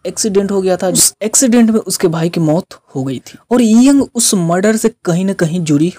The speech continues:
होती है, जिस वजह से जांग यून जो होता है उसके करीब जाता है, उसे प्यार का नाटक करता है ताकि उसे ये पता लगा सके कि सच में उसके भाई को इसी ने मारा है या फिर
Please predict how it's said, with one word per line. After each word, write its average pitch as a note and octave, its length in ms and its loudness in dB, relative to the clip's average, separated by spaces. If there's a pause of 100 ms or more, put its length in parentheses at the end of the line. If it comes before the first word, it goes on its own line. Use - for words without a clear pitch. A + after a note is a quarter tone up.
होती D3 200 -2
है, C3 200 -6 (320)
जिस C4 180 0
वजह C4 220 2
से C4+ 160 0
जांग F3+ 360 0
यून A3+ 160 4
जो G#3 140 0
होता G3 200 -4
है G3+ 60 -2
उसके G3 320 -4 (120)
करीब F3 300 -4
जाता F3+ 360 0
है, F3+ 140 -2 (240)
उसे A3 160 -2
प्यार F3 220 2
का D#3+ 100 0
नाटक D3+ 340 -2
करता G3+ 240 -4
है G3 40 -4
ताकि F3+ 260 -10
उसे - 320 -6
ये G3 140 2
पता A3 260 -2
लगा E3+ 260 0
सके E3 260 -6
कि - 340 -12
सच C4 240 2
में B3+ 100 4
उसके A#3+ 260 0
भाई E3 220 0
को E3+ 100 0
इसी A3 320 0
ने B3 80 4
मारा F3 260 0
है E3 140 -2
या D#3+ 140 -2
फिर G#3+ 220 -4